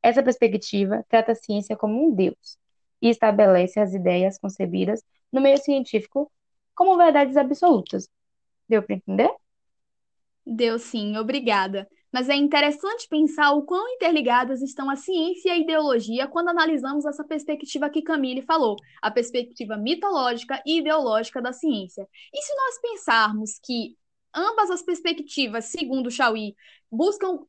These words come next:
Speaker 2: corroborar com a ideia da ideologia da competência, então, na medida em que acreditam que existem os que sabem e os que não sabem, os competentes e os incompetentes,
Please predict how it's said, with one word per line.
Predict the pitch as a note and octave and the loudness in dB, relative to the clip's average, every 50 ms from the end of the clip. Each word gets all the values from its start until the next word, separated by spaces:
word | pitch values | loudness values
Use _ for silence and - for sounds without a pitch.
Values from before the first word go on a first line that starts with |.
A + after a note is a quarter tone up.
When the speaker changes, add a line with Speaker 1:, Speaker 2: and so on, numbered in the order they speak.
| _ _ _ _ | _ _ _ _
Speaker 2:
corroborar | _ G4 G4 F#4+ F#4 F4 E4+ D#4 D#4 D#4 D#4 | _ -2 2 2 2 2 4 4 4 2 2
com | D#4+ D#4 | 0 -4
a | D4 | -2
ideia | C#4 A#3+ C4+ C4+ C4+ | 0 0 0 0 0
da | A#3+ C4+ | 0 -2
ideologia | C4+ C4 A#3+ C#4+ D4 D4 C#4 C4+ B3 A#3+ D#4+ F#4+ | -4 -2 0 0 2 2 2 0 0 0 -2 0
da | F4 D#4+ | 0 -2
competência, | D4+ D#4 C#4 B3 - A3 - - D4+ D#4 E4+ F4+ E4 - C#4 A#3 A3 - | -2 -4 -8 -8 -8 -8 -8 -6 -6 -4 -4 -4 -4 -4 -2 -2 -2 -2
então, | B3 C#4+ C#4 C#4 C#4+ C4 B3 A#3+ | -4 -6 -4 -2 -2 -2 -2 -2
na | B3 C#4 | -4 -4
medida | C#4+ D4+ D4 D#4 D#4 F#4 | -2 -2 -2 -2 -2 -2
em | |
que | F#4+ G4 | -2 -4
acreditam | F4+ F#4 F4+ F4+ F4 D#4 C#4+ D4+ C#4 C#4+ C#4 | -4 -2 -2 -2 0 0 -2 -2 -4 -4 -4
que | C#4+ D#4 | -2 -4
existem | D4 C4+ A#3 C4 B3+ B3 - B3 | -4 -4 -4 -8 -8 -8 -8 -10
os | A#3+ A#3+ | -10 -12
que | - A#3+ | -12 -16
sabem | A#3 - - C4+ C4 C#4 C#4 C#4+ F4+ G4+ G#4 - _ | -18 -8 -4 0 0 0 0 -2 -4 -6 -8 -12 _
e | - E4 | -4 -4
os | D#4+ D#4+ E4 | -4 -4 -4
que | E4 | -6
não | D4+ C#4 C#4 | -4 -4 -4
sabem, | C#4 - B3+ A3+ G#3 G3 G3 G3 G3 _ | -2 0 2 2 2 0 -6 -8 -10 _
os | B3 C4 - | -14 -14 -10
competentes | _ D4 C#4 C#4 C4+ - - - D4+ D#4 F#4+ G4 - G#4+ G#4+ G#4+ - | _ -8 -6 -6 -8 -8 -6 -6 -6 -6 -6 -6 -6 -6 -6 -6 -6
e | E4 E4+ | -6 -6
os | E4+ E4 | -4 -4
incompetentes, | F4 E4 E4+ E4 D#4 D#4+ C#4+ - C4+ A#3 A3 G#3 - G#3+ G3+ | -6 -8 -8 -6 -6 -6 -6 -6 -8 -8 -8 -12 -14 -18 -20